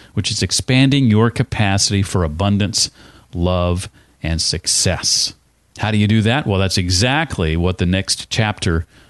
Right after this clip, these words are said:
digs into, called Building a New Home in Your Zone of Genius. How to make every moment an expression of your genius. You start by making a zone of genius commitment,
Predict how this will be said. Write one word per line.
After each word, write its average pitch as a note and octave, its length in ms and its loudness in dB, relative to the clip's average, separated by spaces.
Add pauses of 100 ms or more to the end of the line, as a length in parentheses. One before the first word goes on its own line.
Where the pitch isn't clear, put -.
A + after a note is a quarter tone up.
(140)
digs F#2+ 300 2
into, F#2+ 420 2
called F2+ 380 -2
Building B2 440 2
a G#2 120 0
New G#2 320 4
Home E2 480 2 (380)
in G#2 160 4
Your F#2+ 160 4
Zone F2 520 2 (160)
of F2+ 140 -2
Genius. F2 380 2
How C3+ 100 0
to D3 60 2
make B2 240 -2
every D3 260 2
moment C#3 500 4 (140)
an F#2 100 2
expression F#2 800 0 (160)
of E2 140 -4
your D#2+ 100 0
genius. D#2 560 0 (120)
You A2+ 100 0
start C#3 680 2
by B2+ 160 0
making B2+ 520 4
a A#2+ 160 4
zone B2+ 520 4
of A2 220 2
genius C3 580 2 (300)
commitment, D#3 520 0